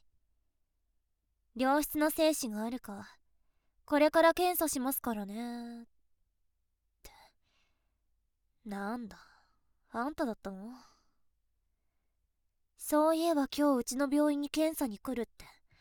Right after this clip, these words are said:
あんたのお母さんが話してたっけ？何ぼーっと突っ立ってんの？早く服脱いで、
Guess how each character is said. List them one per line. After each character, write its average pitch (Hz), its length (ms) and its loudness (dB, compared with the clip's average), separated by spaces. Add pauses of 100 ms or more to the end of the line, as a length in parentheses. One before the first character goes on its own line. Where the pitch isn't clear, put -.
(500)
あ 370 160 0
ん 392 80 2
た 392 100 4
の 277 140 0
お 233 60 -6
母 302 180 2
さ 311 140 -2
ん 240 40 -4
が 214 60 -8
話 214 320 -6
し - 40 -16
て - 100 -16
た 240 80 -10
っ 196 60 -12 (120)
け？ - 80 -20 (2500)
何 339 300 2
ぼ 277 240 6
ー 302 60 4
っ - 40 -20
と 311 100 2
突 - 20 -2
っ - 20 -4 (180)
立 339 120 8
っ - 100 -10
て 294 140 4
ん 254 80 -6
の？ 294 200 -2 (1200)
早 269 260 2
く 220 140 -6
服 285 240 -2
脱 285 140 0
い 294 60 0
で、 233 200 -4